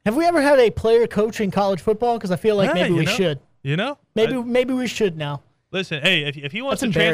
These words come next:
Speaker 2: if he
Speaker 1: embarrassing.
Speaker 2: wants to transfer to a team that, you know,
Speaker 1: Hey, hold
Speaker 2: might
Speaker 1: on.
Speaker 2: have a postseason.
Speaker 1: <laughs> Wait a minute.
Speaker 2: Uh, I think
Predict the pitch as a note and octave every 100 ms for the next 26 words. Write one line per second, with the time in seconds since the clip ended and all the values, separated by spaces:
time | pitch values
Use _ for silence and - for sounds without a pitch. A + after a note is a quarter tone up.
0 | D3 D3 D3 D3+ G#3 F3+ G3 F#3 F#3 F3
1 | D3+ E3 D3 E3+ E3 D3+ B2 - C#3 B2+
2 | A#2+ - G#3+ D#3+ - - G#3+ A3 E3 E3+
3 | B2 - F#3 - A#2 A2 A#2 - D#3 G#3
4 | G3 G#3 F3 D#3 B2+ _ C#3+ C#3+ D3 F3+
5 | D#3